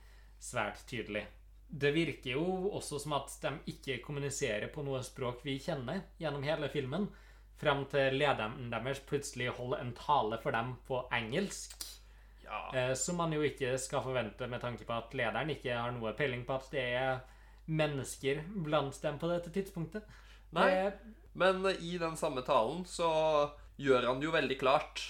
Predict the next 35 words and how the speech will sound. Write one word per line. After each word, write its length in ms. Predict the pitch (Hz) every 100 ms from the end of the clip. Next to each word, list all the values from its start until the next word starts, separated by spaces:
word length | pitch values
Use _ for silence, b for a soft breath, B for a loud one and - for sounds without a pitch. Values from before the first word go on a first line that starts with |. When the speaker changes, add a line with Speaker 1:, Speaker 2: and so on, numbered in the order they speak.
| - -
Speaker 2:
at 400 | 110 113 - - -
de 100 | 117
må 200 | 117 120 117 110 - - - - - - - - - -
aldri 580 | 160 117 98 - 123 135 - -
ut 340 | 120 107 - -
av, 300 | 104 104 101 104
eh, 200 | 101 104
menneskeformen. 680 | 107 - 104 110 101 127 127 156
Speaker 1:
Mhm. 320 | 139 123 123 -
Speaker 2:
De 140 | 110
må 520 | 104 107 107 107 107 107
holde 320 | 131 98 110
coveret 480 | - 107 107 107 101
så 160 | 113 110
lenge 300 | 113 101 95
som 180 | 107 104
overhodet 640 | 110 110 110 151 123 120
mulig 380 | 135 110 135 143 - B B -
for 240 | - 123 104
å 140 | 104
være 220 | 113 101 98
på 80 | 104
den 80 | 104
sikre 320 | 127 - 110
siden. 400 | - 107 117 127 -
Så 380 | - 110 110
det 80 | 110
er 40 | 110
vel 120 | 110
sånn 680 | - - 110 113 113 107 110 - b b b -
Peter 240 | 127 -
Jackson 420 | 107 101 - - 117
prøver 300 | 139 107 110
å 80 | 107
bortforklare 1300 | - - - 120 - 107 107 107 117 120 113 113